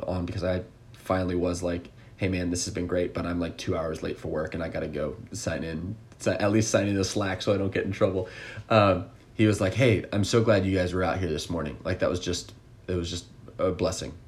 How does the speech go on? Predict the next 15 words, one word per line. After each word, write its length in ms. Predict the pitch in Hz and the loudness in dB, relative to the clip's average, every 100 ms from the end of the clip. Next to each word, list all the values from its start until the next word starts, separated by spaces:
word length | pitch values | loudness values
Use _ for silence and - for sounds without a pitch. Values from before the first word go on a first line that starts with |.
| - - | -16 -10
You 80 | 76 | -8
know, 60 | |
thank 260 | 78 85 78 | -6 -6 -6
you. 140 | 78 - - - - - - | -10 -14 -20 -20 -20 -20 -4
Um, 380 | 87 82 76 87 - - - - - | -2 -2 -4 -8 -14 -20 -20 -20 -6
told 160 | - 95 | 0 4
him 60 | |
we'd 120 | 98 90 | 4 2
be 100 | 92 | 2
there 140 | 92 | 2
next 240 | 92 - | 0 -2
week 300 | 95 95 - - | 0 0 -2 -6
as 180 | 87 90 | -6 0
well, 280 | 90 92 110 | 0 0 -2
so 360 | - 87 80 | -2 -2 -2